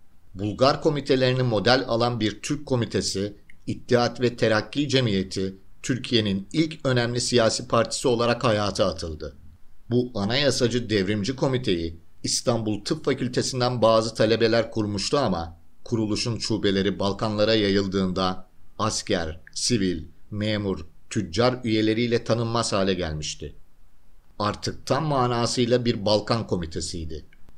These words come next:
Osmanlı ordusu etnik Türk kültürüne ve diline her zaman dikkat etmiştir. Mesela Arabistan ordusunun askerleri arasında Arap sayısının artması üzerine derhal Anadolu'dan gençler buraya gönderiliyordu.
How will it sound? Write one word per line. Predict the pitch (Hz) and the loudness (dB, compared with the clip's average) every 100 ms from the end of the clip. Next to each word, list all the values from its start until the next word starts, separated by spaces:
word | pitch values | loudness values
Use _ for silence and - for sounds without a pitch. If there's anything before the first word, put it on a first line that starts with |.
| - | -4
Osmanlı | 110 - 127 127 117 | -2 0 0 2 2
ordusu | 120 117 117 117 127 - | 4 4 4 2 0 0
etnik | 117 - 117 - - | -2 0 -4 -4 -2
Türk | 160 160 | 0 0
kültürüne | - 117 117 95 87 82 - - | 0 0 0 0 -2 -8 -12 -4
ve | 113 101 | -2 -2
diline | 107 104 104 95 | -2 0 0 0
her | 143 | 0
zaman | 131 135 135 120 | 0 2 0 0
dikkat | 107 - - | -2 0 0
etmiştir. | 80 87 - 87 80 - - - - - - - - - | -2 -6 -8 -10 -12 -14 -18 -16 -16 -16 -16 -16 -16 -6
Mesela | 110 107 113 101 101 - | -2 2 4 4 2 -2
Arabistan | 104 98 92 - 139 147 123 | -2 -2 -2 -2 -2 0 2
ordusunun | 123 120 - 120 120 104 | 2 0 -2 -2 -2 -2
askerleri | 95 - 101 98 117 | -4 -2 0 2 0
arasında | 120 117 110 117 113 113 - - - | 2 2 0 -2 0 0 0 -8 -6
Arap | 101 110 127 | -2 0 0
sayısının | - 123 117 123 120 123 | 2 2 2 0 -2 -2
artması | 98 95 110 104 156 | -2 -2 -4 -2 0
üzerine | 131 110 90 85 85 80 - - - 98 | 0 2 0 -2 -6 -10 -14 -18 -16 -2
derhal | 123 123 123 113 - | 2 2 2 -2 -2
Anadolu'dan | 110 113 107 113 107 117 101 | -2 0 0 -2 0 -2 0
gençler | 110 - 113 101 | -2 2 0 2
buraya | 104 104 98 | 4 4 4
gönderiliyordu. | 92 85 85 82 82 82 76 76 | 0 -2 -4 -4 -4 -6 -8 -12